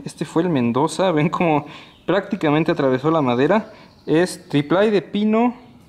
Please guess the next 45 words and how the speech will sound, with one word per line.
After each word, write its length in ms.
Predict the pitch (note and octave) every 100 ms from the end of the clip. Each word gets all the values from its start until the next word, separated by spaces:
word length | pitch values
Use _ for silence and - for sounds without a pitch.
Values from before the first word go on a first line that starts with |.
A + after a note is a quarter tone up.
| -
de 160 | C3+ C3
media 280 | D3 E3+ E3+
pulgada, 540 | B2+ A#2+ A#2 - A2+ -
de 80 | A2+
doce 300 | B2 C#3 D3
milímetros. 640 | B2 A#2 A2 G#2 - - - - - - - _ -
Los 260 | C3 C3+
otros 280 | A#3+ A#3 E3+
dos, 160 | G3 G#3
los 160 | C#3+
de 60 | B2+
abajo, 440 | C3+ E3 F#3+ G3
el 140 | C#3+ A#2+
Magnum 480 | C3+ D#3 E3+ F3+ F3+ - - - - _
y 120 | B2+ B2
el 80 |
Piraña, 680 | A2+ B2 C#3+ F3 F#3 A#3 - - _ _ _ _ _ _ _
pues 460 | A#2+ A#2+ - - A#2+
este, 360 | - - B2+
el 80 | C3+
Magnum 480 | D#3 G3 G3 F3 -
más 320 | D3 F3+ F#3
o 20 | F3+
menos 260 | F3 E3+
como 200 | D3 B2+
que 80 | -
sí 100 | E3+
quiso 220 | F3 E3
atravesar 380 | C#3+ B2 A#2+ D#3+
el 100 | D#3+
Piraña, 360 | C#3 D3+ E3+ D3
de 100 | B2+
plano 280 | D3 D3+
nada 220 | C3+ C3+ C3+
más 180 | C#3+
se 140 | C3+ B2+
quedó 280 | G#2+ A#2 A#2+
ahí. 360 | C3+ G#3 G#3 - - - - - - _ -
El 400 | B2+ B2+ B2 B2+
Expander, 720 | - - F#3 G3 D#3+ E3+ E3+ - - -
pues 120 | -
en 120 | B2
vez 100 | C#3+
de 80 | D3+
expandir, 540 | D3 B2+ A#2+ C#3 C#3+